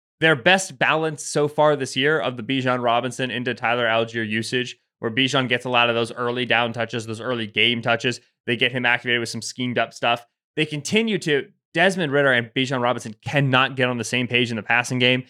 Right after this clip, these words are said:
Again, in this game, they had multiple reps where there was an incomplete pass because Bijan stopped the route that Res-, Ridder thought he should keep running. The pick that they threw in the, in the, in the red zone at the end of the first half was a, uh, Bijan running into a route and Desmond throwing it too fast into him, and it hit him in the hands. Then it gets intercepted, and, like,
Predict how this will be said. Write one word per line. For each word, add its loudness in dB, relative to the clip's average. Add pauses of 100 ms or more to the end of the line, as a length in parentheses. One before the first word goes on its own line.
(180)
Again, 2
in -2
this 0
game, 0
they -2
had -2
multiple 0
reps 0
where 0
there -2
was -10
an -12
incomplete -6
pass 0
because -8
Bijan -6
stopped -4
the -8
route 2
that 0 (360)
Res-, 2
Ridder 2
thought 2
he -2
should -6
keep -2
running. 4 (240)
The -4
pick -2
that -10
they 0
threw 0
in -2
the, -2
in -4
the, -2
in -6
the -6
red 4
zone 4
at 0
the 0
end 2
of 2
the 2
first -4
half 2 (220)
was 2
a, -4
uh, 2 (140)
Bijan 6
running 2
into 0
a 4
route 2
and -6
Desmond 0
throwing 0
it -8
too -8
fast 0
into -2
him, 2
and 4
it 2
hit 2
him -4
in -6
the -2
hands. 2
Then -2
it -4
gets -8
intercepted, -2
and, -6
like, -2